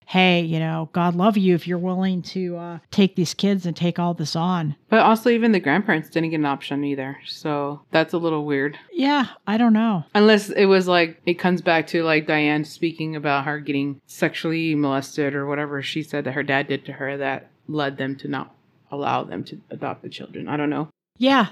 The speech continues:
Speaker 1: there was really nothing about that past, you know, he and his wife adopted, and that was, like, the end of that.
Speaker 2: And then she ends up giving birth to this baby that she's pregnant with, right?
Speaker 1: Yeah, in between the trial and her sentencing,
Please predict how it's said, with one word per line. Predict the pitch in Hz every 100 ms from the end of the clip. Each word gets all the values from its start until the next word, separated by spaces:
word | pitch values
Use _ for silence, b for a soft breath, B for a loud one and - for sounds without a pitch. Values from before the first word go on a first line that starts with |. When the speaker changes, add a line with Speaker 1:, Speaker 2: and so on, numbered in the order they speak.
| -
Speaker 1:
there | 226 220
was | 220 185
really | 202 240 247 233
nothing | 226 220 214
about | 190 214 226
that | 190 185 -
past, | - 196 196 - - 185 180 _ _
you | - 208
know, |
he | 180 220
and | 214
his | 196
wife | 196 190
adopted, | 190 180 202 - 175 151 - _ -
and | 180
that | 185 180
was, | 175
like, | 180 180 _
the | 190
end | 180 196
of | 170
that. | 165 190 180 -
Speaker 2:
And | 220 214
then | 202 196 - -
she | - 214 214
ends | 220
up | 202
giving | 185 180 170 170
birth | - 175 170 170 - - -
to | 180
this | 165 160
baby | - _ 175 165
that | 160 147
she's | 165
pregnant | - 196 175 131
with, | 147 151 -
right? | 143 151 - _
Speaker 1:
Yeah, | - 214 196
in | 233
between | 233 - 269 240
the |
trial | 202 - 208 208 214 220 220 -
and | 185 180
her | 185
sentencing, | 170 196 185 170 - 165 160